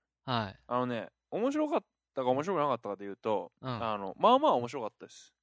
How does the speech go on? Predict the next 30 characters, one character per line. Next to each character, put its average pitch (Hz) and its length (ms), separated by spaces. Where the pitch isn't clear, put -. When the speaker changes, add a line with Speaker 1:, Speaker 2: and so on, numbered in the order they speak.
Speaker 1:
あ 175 240
ー、 - 20
は 135 160
い、 - 20
は 135 80
い。 - 20
Speaker 2:
あ 131 40
の 113 120
ね、 95 100
見 208 120
た 220 140
方 123 120
が 104 100
い 107 60
い - 20
っ - 40
す。 - 280
Speaker 1:
あ 214 80
ー、 240 80
Speaker 2:
ぜ 240 40
ひ。 233 60
Speaker 1:
そ 262 60
う - 40
で - 40
す - 60
か。 117 120
Speaker 2:
う 131 40
ん。 113 200
Speaker 1:
う 170 80
ん。 160 120